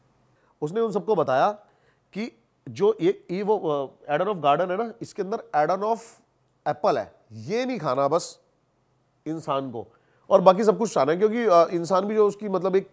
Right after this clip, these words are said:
क्रिएशन थी और वो देखना चाहता था कि इंसान को दिमाग नहीं देना चाहता था, क्योंकि जैसे ही इंसान के पास दिमाग आएगा ना, उसके अंदर चालाकी, बेईमानी, ये सब चीज़ें आ जाएंगी, और वो भगवान चाहता नहीं था,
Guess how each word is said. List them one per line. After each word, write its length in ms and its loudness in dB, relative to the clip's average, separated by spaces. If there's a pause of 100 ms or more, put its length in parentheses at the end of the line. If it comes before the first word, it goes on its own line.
क्रिएशन 400 -2
थी 100 0
और 100 2
वो 100 0
देखना 280 -2
चाहता 220 0
था 60 -2
कि 100 -10
इंसान 280 -2
को 140 -6
दिमाग 300 0
नहीं 120 -8
देना 180 -2
चाहता 220 -10
था, 80 -6 (380)
क्योंकि 200 -8
जैसे 300 -2
ही 60 -8
इंसान 200 -4
के 60 0
पास 140 -2
दिमाग 280 0
आएगा 200 2
ना, 60 -2
उसके 160 -6
अंदर 140 -4
चालाकी, 720 0 (480)
बेईमानी, 720 -2 (600)
ये 80 2
सब 140 2
चीज़ें 220 0
आ 60 4
जाएंगी, 200 -2
और 80 4
वो 80 4
भगवान 300 2
चाहता 220 -2
नहीं 140 -10
था, 180 -14